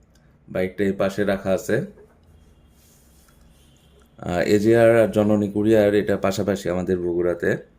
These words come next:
এই তো দেখেন বাইকটা এখানে রাখা আছে, ঝকঝকে একটা নতুন একটা বাইকের মতো লাগতেছে দেখতে। তো বাইকটা আমরা এখন বের করে নিব, নিয়ে কুরিয়ারকে বুঝাই দিব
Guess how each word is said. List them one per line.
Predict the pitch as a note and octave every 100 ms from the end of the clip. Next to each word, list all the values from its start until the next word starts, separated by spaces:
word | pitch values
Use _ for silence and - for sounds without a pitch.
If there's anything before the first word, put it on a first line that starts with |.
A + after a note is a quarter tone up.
| _ _ _ -
এই | G2
তো | G#2+
দেখেন | G#2+ G#2 G2+
বাইকটা | F#2+ F#2+ G2
এখানে | G2+ G2
রাখা | F#2+ F#2 F#2+
আছে, | F#2+ - C3+ E3+ _ _ _ -
ঝকঝকে | F#2 F#2 G2+ F#2 F#2+
একটা | F#2 G2
নতুন | F#2 F2 F#2+
একটা | F2+ -
বাইকের | F2 F2 F2 F#2
মতো | F#2 F#2
লাগতেছে | F2+ - F#2+ G2
দেখতে। | F2+ F2+ - A#2 C3+ _ - - _ _ _ _ _ - _ _ _ _ _ _ _ -
তো | B2 B2 B2 A#2
বাইকটা | A#2 A#2 B2+
আমরা | B2 B2
এখন | B2 A#2+
বের | A2 G#2
করে | A2+
নিব, | A2 G#2+ B2
নিয়ে | C3+ G#2+ G#2 G2+
কুরিয়ারকে | G#2 G2+ G#2 G2+ G#2 G2+
বুঝাই | F#2+ F#2 G#2
দিব | G2 F#2+ B2